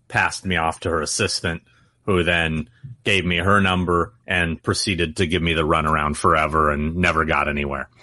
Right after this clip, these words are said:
Um, and Jamie's the type of person that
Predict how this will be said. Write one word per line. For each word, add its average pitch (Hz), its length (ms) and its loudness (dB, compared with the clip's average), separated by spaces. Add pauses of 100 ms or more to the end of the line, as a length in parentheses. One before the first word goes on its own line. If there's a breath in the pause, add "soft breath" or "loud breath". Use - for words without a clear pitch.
(540 loud breath)
Um, 82 580 2 (640)
and 82 520 -2 (600)
Jamie's 131 800 0
the 104 80 0
type 104 280 0
of 104 80 -2
person 82 600 2 (1000)
that 85 480 -2